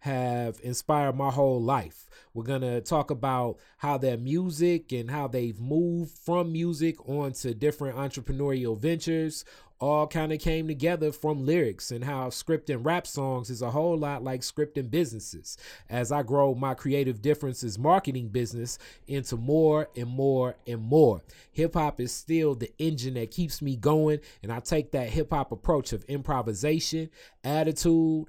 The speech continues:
and also tenacity right into anything I do with business. Basically, creating something from nothing is my whole vision and focus with everything that I do,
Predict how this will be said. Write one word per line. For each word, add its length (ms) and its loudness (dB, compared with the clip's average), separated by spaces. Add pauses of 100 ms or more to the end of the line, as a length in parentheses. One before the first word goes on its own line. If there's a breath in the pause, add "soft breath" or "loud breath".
(280 loud breath)
and 300 -2
also 420 2
tenacity 720 -4
right 340 0
into 460 -2 (100)
anything 520 -2
I 80 -2
do 160 -4
with 240 -4
business. 500 -2 (260 loud breath)
Basically, 540 -2
creating 840 -2 (220 soft breath)
something 560 -2
from 300 -8
nothing 500 -6 (220 soft breath)
is 160 -6
my 180 -4
whole 260 0
vision 520 0 (100)
and 240 -4
focus 560 -4 (220 soft breath)
with 220 -6 (120)
everything 520 0
that 120 -4
I 140 -4
do, 380 -2